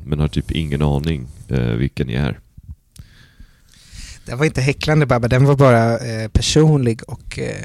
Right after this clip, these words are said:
Speaker 2: och empatisk, den frågan. Mm.
Speaker 1: Eh, ja, eh, det är en, eh,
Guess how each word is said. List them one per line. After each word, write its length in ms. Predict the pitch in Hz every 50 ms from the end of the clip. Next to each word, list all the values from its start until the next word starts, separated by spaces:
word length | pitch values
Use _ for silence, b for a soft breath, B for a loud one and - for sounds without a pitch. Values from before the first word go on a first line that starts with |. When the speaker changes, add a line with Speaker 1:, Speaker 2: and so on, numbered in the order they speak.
| -
Speaker 2:
och 300 | - 117 - - - - -
empatisk, 880 | 127 123 117 - - 160 165 147 - - - - - - - - - - - - -
den 120 | - 160 113
frågan. 240 | - - 151 131 117 B B B B B B B B _ _ _ _ _ _ _ _ _ _ _ _ _ -
Mm. 300 | 110 104 104 101 101 117 - - _ _ _ - - _ _ _ B B B B B B B B B B B B B B B B B
Speaker 1:
Eh, 100 | 98 101 104 107 104 101 104 104 107
ja, 320 | 107 104 95 90 101 101 B B B B B B B B B B
eh, 100 | - 92
det 260 | 90 82 85 101 104 110
är 40 |
en, 200 | 107 101 101 101
eh, 420 | 98 92 90 87 87 85 82 80